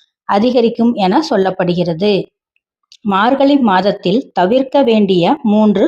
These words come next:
விஷயங்கள். டிசம்பர் பதினாறாம் தேதி காலை நாலு இருபத்தேழு மணி துவங்கி ஜனவரி பதினாலாம் தேதி பகல் மூன்று பதிமூணு மணி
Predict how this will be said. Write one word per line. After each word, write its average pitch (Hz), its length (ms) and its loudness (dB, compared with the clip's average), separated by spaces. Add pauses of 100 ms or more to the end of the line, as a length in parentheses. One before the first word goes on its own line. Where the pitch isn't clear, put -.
(100)
விஷயங்கள். 190 720 0 (1400)
டிசம்பர் 208 720 0
பதினாறாம் 247 720 2
தேதி 190 360 0 (120)
காலை 196 440 0 (180)
நாலு 214 480 2
இருபத்தேழு 226 680 2
மணி 202 300 0
துவங்கி 175 480 -2 (360)
ஜனவரி 247 600 2 (100)
பதினாலாம் 233 680 2
தேதி 185 400 -2 (140)
பகல் 196 380 0 (160)
மூன்று 262 520 2
பதிமூணு 240 580 2 (120)
மணி 190 280 0